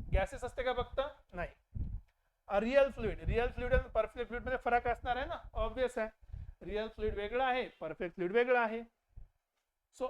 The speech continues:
इनकॉम्प्रेसिबल आणि फ्रिक्शनलेस हे करेक्ट आन्सर आहे. इनकॉम्प्रेसिबल कारण त्याच्यामध्ये गॅप काहीच नाही आणि फ्रिक्शनलेस का बरं? त्यात शिअर फोर्स नाही आहे. Which one obeys the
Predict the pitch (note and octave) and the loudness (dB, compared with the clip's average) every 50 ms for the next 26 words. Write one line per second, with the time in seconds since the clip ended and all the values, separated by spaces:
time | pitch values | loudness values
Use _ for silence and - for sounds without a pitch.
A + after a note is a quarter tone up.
0 | - - - B3+ C#4 C#4 A3+ C4+ A#3+ A#3+ A3+ A3+ A#3 A#3+ A#3 - B3+ G#3+ A3+ B3 | -6 -4 -4 -4 -4 -2 0 2 2 2 2 2 0 0 0 -2 -2 -2 0 0
1 | C4+ - - G#3+ G#3 B3 B3 - - - - - - A#3 A3+ A3+ A#3 A#3+ - - | -2 -2 -6 -6 -6 -6 -4 -4 -4 -6 -4 -4 -6 -6 -4 -2 -4 -4 -4 -6
2 | - - C4+ C4 - - A#3 A#3 A3 A3 - G3 F3+ E3 E3 - E3 D3 C#3+ C3+ | -6 -4 -6 -4 -2 -2 -2 -2 -2 -4 -4 -6 -6 -6 -8 -12 -14 -14 -14 -16
3 | - - _ _ - - - - - - - - - G#3 A#3 - - A#3+ A#3 A#3 | -20 -20 _ _ -4 -4 -4 -6 -10 -16 -12 -6 -4 -4 -4 -2 -2 -4 -2 -2
4 | A#3+ A#3+ A#3+ - A#3 B3+ B3+ B3 A#3+ A#3 A#3 A#3 A3 A3+ A3+ A3+ A3 G#3+ G#3+ G3 | -2 -4 -2 -2 0 0 0 0 0 -2 -2 -2 -4 -6 -6 -4 -4 -2 -4 -2
5 | E3+ F#3 F#3 F#3 F#3 - - F#3 G3+ A3+ A3 - - A#3 A#3+ B3+ C#4 - _ _ | 0 0 -2 -2 -2 -4 -2 0 0 -2 -2 -6 -8 -8 -8 -8 -10 -12 _ _
6 | _ _ _ _ - G3 G#3 G3 - - G3 F#3+ - - A#3+ A#3+ B3 B3+ B3 - | _ _ _ _ -6 -6 -6 -2 0 0 0 2 0 0 0 2 4 2 2 2
7 | - A3+ A3+ A3 A3+ B3 C4 C4 - B3+ C4 - - - C4+ B3+ C4 C4 C4 - | 0 0 0 0 0 0 -2 -2 -2 -4 -6 -6 -6 -2 0 2 2 2 2 0
8 | B3+ B3 B3 - - A3 F#3+ F3 D#3 C#3+ - - - - - - - - - _ | 0 0 0 -2 -4 -6 -6 -6 -8 -10 -2 2 4 4 4 4 0 -2 -4 _
9 | _ _ _ _ _ _ _ _ _ _ _ _ _ _ _ _ - - _ _ | _ _ _ _ _ _ _ _ _ _ _ _ _ _ _ _ -20 -20 _ _
10 | _ _ - G#3+ A#3 - - A#3+ A#3 A#3 A3 G#3 G3+ A3+ A3+ A3 B3+ A#3 | _ _ -4 -4 -4 -2 -2 -2 -2 -2 -2 -2 0 0 0 2 0 0